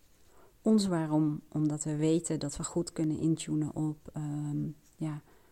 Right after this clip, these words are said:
dat wat jullie nodig hebben. Ja, en we gaan het gewoon samen doen. En dan is natuurlijk de vraag: maar hoe dan?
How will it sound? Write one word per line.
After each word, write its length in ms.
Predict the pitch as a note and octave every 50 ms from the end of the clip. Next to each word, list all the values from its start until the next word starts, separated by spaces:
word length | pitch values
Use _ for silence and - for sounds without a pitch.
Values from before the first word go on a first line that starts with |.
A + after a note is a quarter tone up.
| _ _
dat 160 | - F3 D#3+
wat 160 | E3 E3 D#3
jullie 240 | D3 D#3+ D#3 D3+ D#3
nodig 340 | D#3 D#3 D#3 D#3 D#3+ D#3+ -
hebben. 380 | - D3 D3 D3 D3+ D#3 E3+ - - _ _ _ _ _ _ - - _ - _ _ _ _ _ _ _ _ - - _ _ - _ _ _
Ja, 180 | - E3 E3 D#3+ D3 D3 - - - - - _ _
en 80 | - G3
we 60 | G3
gaan 100 | F3 F3+
het 100 | D#3 -
gewoon 160 | - D#3+ C#3
samen 240 | - D3+ C#3+ C#3+ C#3+
doen. 240 | D3+ G#3 C#4+ E4+ - - - - - - - _ _ _ _ _ _ _ _ - - _ _ _ -
En 120 | - D4+ D#4
dan 120 | C#4 A3+
is 140 | F#3 E3 -
natuurlijk 260 | E3+ D3+ - D#3 -
de 160 | - C#3+ D#3
vraag: 100 | D3 - - -
maar 120 | B3+ A3+
hoe 160 | E3+ G3 A3+
dan? 180 | A#3+ C4+ D4+